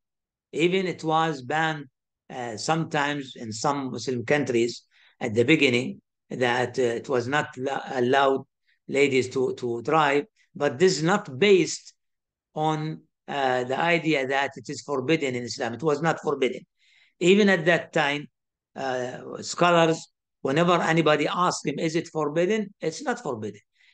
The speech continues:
Muslim, I mean, Muslim woman, she can drive a car, no problem with this. But at that time, maybe, uh, some ulama, some scholars, they thought that it is, um, for the safety of the lady. They said,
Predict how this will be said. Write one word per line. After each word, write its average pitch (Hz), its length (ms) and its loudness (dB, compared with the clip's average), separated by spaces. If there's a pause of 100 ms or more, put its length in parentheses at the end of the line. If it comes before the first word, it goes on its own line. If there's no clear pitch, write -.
(240)
Muslim, 170 400 0
I 127 140 0
mean, 131 280 -2
Muslim 143 400 -2
woman, 156 280 0
she 208 180 -4
can 208 220 0
drive 175 320 0 (360)
a 123 100 -12
car, 147 420 -4
no 175 200 -4
problem 180 300 0
with 135 140 -8
this. - 280 -10 (360)
But 165 220 2
at 160 220 2
that 240 260 2
time, 139 260 -2
maybe, 117 420 -2 (300)
uh, 127 300 0
some 214 340 0
ulama, 123 460 -2
some 170 240 0
scholars, 117 480 -4 (420)
they 180 240 6
thought 202 360 4
that 160 220 0
it 170 180 -2
is, 160 240 -2 (360)
um, 147 520 -10 (240)
for 160 140 2
the 139 140 4
safety 135 600 2 (380)
of 131 220 -2
the 135 100 2
lady. 131 560 2 (220)
They 165 240 2
said, 156 460 -2